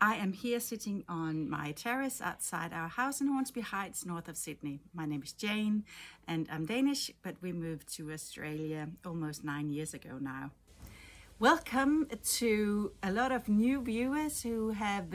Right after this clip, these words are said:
subscribed to this channel after the, my last episode. It's so good to have you here. I'm really thrilled that you found this little corner of the <laughs> internet and, uh, would like to follow my adventures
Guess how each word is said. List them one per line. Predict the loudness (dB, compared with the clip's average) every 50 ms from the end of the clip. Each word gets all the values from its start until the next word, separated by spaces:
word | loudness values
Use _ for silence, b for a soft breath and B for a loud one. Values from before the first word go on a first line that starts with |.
| -4
subscribed | -4 -4 -6 -6 -8 -6 -2 0 0 0 0 -2 -4 -6 -6
to | -4 -4 -4
this | -2 -4 -6 -4
channel | -4 -4 -2 0 0 -2 -2 0
after | 0 0 0 -2 -4 -6 -6 -4
the, | -4 -4 -2
my | -2 0 0 0
last | 0 -2 -2 -2 -4 -6
episode. | -8 -8 -8 -8 -8 -6 -4 -4 -4 -6 -8 B B B B B B B B B B
It's | -4 -4 -2 -2 0
so | 0 0 2 2 2 2 0 0 -2 -4
good | -4 -4 -4 -6 -6 -12 -16 -12 -8 -6
to | -4 -4
have | -4 -2 -2 -2 -2 -2 -2
you | -2 -2 -2
here. | -2 0 0 0 0
I'm | 0 0 0 0 -2 -2 -6 -10 -8
really | -4 0 2 4 4 4 4 4 2
thrilled | 0 0 -2 0 0 2 2 2 0 0 0
that | -2 -4 -2
you | -2 -4 -4
found | -4 -2 0 2 2 2 2 0 -2
this | -4 -4 -6 -6 -6
little | -6 -6 -6 -8
corner | -8 -4 -2 0 2 2 4 2 2 0 -2 -4
of | -6 -6 -6 -4
the | -4 -2
<laughs> | 0 0
internet | 0 0 0 -2 -2 -2 -2 -2 -6 -10 -4 0
and, | 0 2 2 2 0 0 0
uh, | -2 -2 0 0
would | -2 -2 0
like | 0 0 0 -2 -4
to | -8 -10 -8
follow | -6 -4 -2 -2 0 0 0 0
my | 0 2 2 2 2 2 0 -2 -4 B B B B B B B B B B B B B -4
adventures | -4 -4 -2 -2 -2 -2 -2 -2 -4 -4 -2 -2 0 0 0 0 0 -2